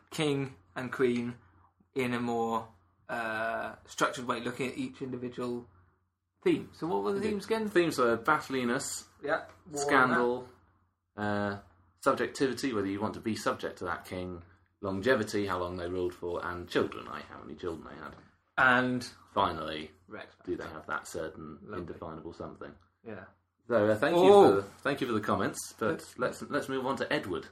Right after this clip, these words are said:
Speaker 1: I'm looking at the card, Graham, and he, but, well, he looks a bit like a pilot 'cause he's got some funny goggles on, but I'd, I'd say it's probably his, his helmet on his head.
Speaker 2: I think that's probably a fair assumption.
Speaker 1: Yeah, and, uh, but he's covered in blood. He looks awesome.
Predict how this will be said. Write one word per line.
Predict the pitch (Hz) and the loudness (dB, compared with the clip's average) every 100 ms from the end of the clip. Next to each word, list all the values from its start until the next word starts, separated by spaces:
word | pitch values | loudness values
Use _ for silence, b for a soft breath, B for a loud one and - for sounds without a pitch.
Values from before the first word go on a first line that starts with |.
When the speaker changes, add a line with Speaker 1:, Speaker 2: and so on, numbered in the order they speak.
| _ - | _ 0
Speaker 1:
I'm | 143 | 2
looking | 175 190 | 2 0
at | 196 | 0
the | |
card, | - 123 117 | 4 4 2
Graham, | 120 113 120 127 - | -4 -6 -6 -10 -12
and | - 131 123 123 - _ _ _ _ _ _ _ _ - | -6 -6 -6 -10 -16 _ _ _ _ _ _ _ _ -16
he, | 131 160 156 - - | -4 -2 -2 0 6
but, | 202 151 | 8 8
well, | 147 | 6
he | |
looks | 180 196 | 8 4
a | 190 | 2
bit | 170 | 2
like | - | 0
a | |
pilot | - 156 123 117 - - | 4 6 6 2 -6 -10
'cause | 135 | -8
he's | 127 127 | -8 -6
got | 135 131 | -6 -6
some | 123 | -10
funny | 123 123 | -8 -6
goggles | 113 117 113 | -4 -6 -6
on, | 107 123 - b | -8 -12 -16 b
but | 131 127 | -4 0
I'd, | 135 131 - | 0 0 0
I'd | 123 | 0
say | 131 | -2
it's | 117 | -6
probably | 123 113 | -6 -8
his, | 110 - _ | -8 -12 _
his | 131 107 | -16 -10
helmet | 110 101 127 - _ _ _ _ - | -10 -8 -12 -16 _ _ _ _ -14
on | 117 | -10
his | 107 | -10
head. | 107 104 - | -8 -6 2
Speaker 2:
I | 104 | 4
think | 95 | 4
that's | 69 - | -4 -8
probably | 95 69 71 | -10 -8 -8
a | |
fair | 92 73 | -6 -6
assumption. | 73 78 - - - - | -6 -10 -12 -14 -18 -4
Speaker 1:
Yeah, | 135 110 98 - - | -2 -2 -6 -8 -2
and, | 139 131 127 147 | 0 0 -2 2
uh, | 143 139 - - | 2 2 0 -2
but | 175 196 | 2 4
he's | 196 - - _ _ | 2 -2 -12 _ _
covered | - 220 208 208 | 0 2 2 2
in | 208 190 | 0 2
blood. | 202 208 220 | 10 10 10
He | 214 | 2
looks | 233 214 220 | 0 0 2
awesome. | 254 277 - 131 | 4 4 2 -2